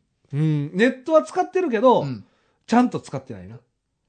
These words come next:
Speaker 2: まあ、ちゃん、ちゃんとというか、ピンポイントじゃない調べ方をしたから。
Speaker 1: そうそうそうそう。ちゃんと調べて、あ、まあ、調べてたというか、
Speaker 2: うん。
Speaker 1: ちゃんと調査して
Speaker 2: なんか推理できるような調べ方したいなと思って。
Speaker 1: でも最初のも俺いいと思うけど。なんか、
Speaker 2: うん。
Speaker 1: 勝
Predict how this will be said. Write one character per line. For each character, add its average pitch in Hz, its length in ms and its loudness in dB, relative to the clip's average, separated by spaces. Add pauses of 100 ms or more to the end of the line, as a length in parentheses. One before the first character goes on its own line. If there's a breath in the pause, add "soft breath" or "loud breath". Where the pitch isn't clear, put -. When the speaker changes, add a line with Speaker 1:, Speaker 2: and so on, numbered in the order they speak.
(240)
Speaker 2:
ま 185 100 -2
あ、 - 20 -4
ち 160 100 -8
ゃ 180 100 4
ん、 240 60 0
ち 220 100 -4
ゃ 190 80 0
ん 185 60 -2
と 156 120 -6
と 139 60 -8
い 139 40 -8
う - 20 -10
か、 135 60 -10
ピ 233 160 -4
ン 240 100 -8
ポ 240 140 2
イ 233 60 -2
ン - 20 -8
ト 196 100 -4
じ 196 80 -4
ゃ 196 60 -2
な 190 220 0
い 277 120 -4
調 226 240 0
べ 208 80 0
方 180 60 2
を - 0 -
し - 20 -2
た 185 60 -2
か - 0 -
ら。 - 20 -2
Speaker 1:
そ 160 80 -2
う - 40 0
そ 156 40 -2
う 151 40 -6
そ 131 160 -8
う - 20 -20
そ 165 80 -18
う。 - 20 -18
ち - 80 -10
ゃ 220 80 0
ん 226 80 -4
と 175 140 -6
調 160 260 -6
べ 156 100 -6
て、 156 220 -12
あ、 160 60 -10
ま 160 100 -10
あ、 - 20 -14
調 214 320 -4
べ 196 120 -4
て 190 120 -8
た 127 140 -10
と 110 80 -14
い 120 40 -12
う 113 40 -12
か、 113 80 -10
Speaker 2:
う - 40 -10
ん。 - 20 -12
Speaker 1:
ち 175 80 -8
ゃ 196 80 -6
ん 208 100 -10
と 160 160 -8
調 196 80 -6
査 175 120 -4
し 131 100 -10
て 226 100 -4
Speaker 2:
な 262 60 0
ん - 0 -
か 294 80 -2
推 311 200 -4
理 202 360 -6
で 247 160 0
き 277 120 -6
る 269 140 -4
よ 262 140 0
う 196 40 -4
な 156 120 -6
調 170 240 -4
べ 165 100 -4
方 156 220 -8
し - 100 -12
た 151 100 -8
い 110 80 -12
な 95 200 -18
と - 80 -20
思 92 100 -20
っ - 40 -20
て。 120 40 -12
Speaker 1:
で 139 60 -4
も 123 100 -6
最 240 420 0
初 330 180 0
の 403 280 0
も 170 140 0
俺 151 260 0
い 247 680 0
い 247 60 -6
と 170 100 -6
思 143 240 -4
う 123 40 -8
け 113 140 -10
ど。 90 240 -14
な 247 140 -2
ん 269 40 -6
か、 175 220 0
Speaker 2:
う - 80 -10
ん。 87 100 -14
Speaker 1:
勝 - 160 -8